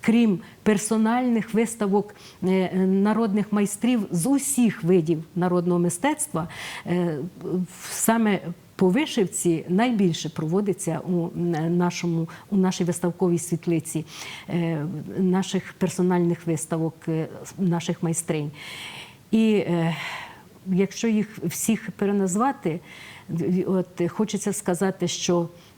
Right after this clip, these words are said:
е, в-, у нас на Вінниччині було п'ять, зараз вже залишилося чотири вишивальниці, які носять, е, це почесне звання "Заслужена майстриня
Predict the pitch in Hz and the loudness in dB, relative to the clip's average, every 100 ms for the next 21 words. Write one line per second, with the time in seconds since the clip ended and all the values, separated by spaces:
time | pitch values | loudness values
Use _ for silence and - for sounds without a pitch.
0 | - 156 175 165 165 170 170 - - - | -8 -4 -2 -2 -4 -6 -8 -14 -20 -20
1 | - 190 190 180 - 180 220 254 196 - | -4 2 2 2 0 2 2 2 0 -2
2 | 165 160 190 190 185 - 247 170 170 165 | -2 -2 0 2 2 0 -2 0 0 0
3 | 160 156 160 160 - 170 170 160 - 180 | -2 -2 -2 -2 -2 -2 -2 -4 -4 -4
4 | - 165 151 - - - - 165 165 160 | -2 -2 -2 -8 -14 -16 -4 -2 0 0
5 | 170 220 190 - 165 165 175 170 170 170 | 0 2 0 0 -4 -2 0 0 0 -2
6 | 165 - 160 147 139 170 - - - - | -4 -4 -4 -2 -4 -8 -14 -20 -20 -4
7 | 165 160 170 190 180 175 160 165 180 165 | -2 -2 -2 0 0 -2 0 0 2 2
8 | 175 - 175 165 165 165 160 - 175 165 | -2 0 0 0 -2 -2 -4 -4 -2 0
9 | 165 | -2